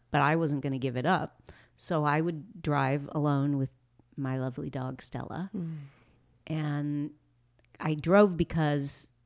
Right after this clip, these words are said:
Speaker 1: I didn't want Stella to fly on an airplane, and I needed my knives and my shoes and all. I mean, it was, I,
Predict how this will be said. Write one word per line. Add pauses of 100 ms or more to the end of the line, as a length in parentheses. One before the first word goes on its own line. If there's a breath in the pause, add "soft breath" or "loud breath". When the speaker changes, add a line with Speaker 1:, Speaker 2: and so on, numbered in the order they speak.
(120)
Speaker 1:
I
didn't
want
Stella
to
fly
on
an
airplane,
and
I
needed
my
knives
and
my
shoes
and
all.
I
mean,
it
was,
I,